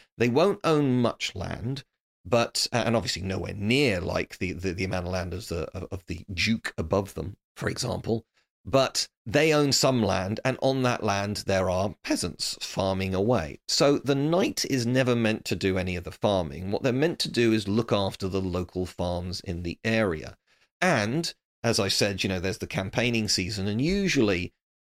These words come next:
I told you the length of time, but it's highly rare for an, a knight to actually serve that entire time. Again, part of the feudal system was it was usually more like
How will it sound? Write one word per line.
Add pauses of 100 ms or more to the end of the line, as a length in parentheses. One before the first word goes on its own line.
I
told
you
the
length
of
time,
but
it's
highly
rare
for
an,
a
knight (120)
to
actually
serve (180)
that
entire
time. (420)
Again,
part
of
the
feudal
system
was
it
was
usually
more
like